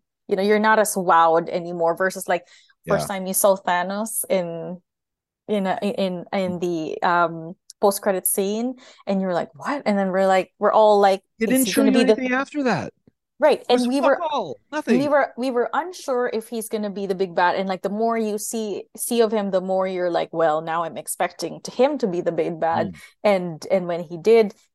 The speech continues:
Speaker 1: he was, um, he was also humanized in his movie, right? Like, he had, like, a backstory and, like, you know, you care a little bit and you kind of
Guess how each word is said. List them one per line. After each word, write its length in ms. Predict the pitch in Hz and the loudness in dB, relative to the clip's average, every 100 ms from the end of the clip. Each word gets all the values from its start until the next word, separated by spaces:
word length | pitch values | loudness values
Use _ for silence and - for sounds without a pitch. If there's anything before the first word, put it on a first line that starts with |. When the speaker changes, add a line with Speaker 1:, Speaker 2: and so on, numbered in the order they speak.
| _ - | _ -4
Speaker 1:
he 180 | 220 | -2
was, 340 | 185 185 185 - | 2 2 0 0
um, 540 | 180 165 165 165 170 _ _ _ _ _ - | 2 2 -2 -8 -18 _ _ _ _ _ -14
he 180 | 214 220 | -2 0
was 160 | 214 | 2
also 220 | 220 220 | 0 -2
humanized 600 | - 349 554 392 175 180 | -2 2 2 2 -2 -4
in 120 | 180 185 | -6 -8
his 160 | 175 | -6
movie, 340 | 185 175 165 160 | -4 -4 -4 -2
right? 260 | 220 370 | 0 0
Like, 140 | 202 196 | -2 -2
he 120 | 202 | 0
had, 180 | 214 196 | 0 0
like, 160 | 175 | -4
a 160 | - 170 | -4 -6
backstory 760 | 151 180 254 - - 220 214 | 2 2 2 -4 -6 -4 -4
and, 160 | 185 175 | -6 -6
like, 240 | 160 160 - | -4 -4 -8
you 100 | 202 | -10
know, 120 | 185 | -6
you 140 | 196 190 _ _ | -8 -10 _ _
care 160 | 508 466 | -6 -2
a 40 | |
little 280 | 349 330 320 | 0 2 2
bit 140 | 240 | 2
and 120 | 233 233 | 2 0
you 100 | 214 | -2
kind 220 | 226 220 | -4 -2
of 220 | 220 208 | -4 -6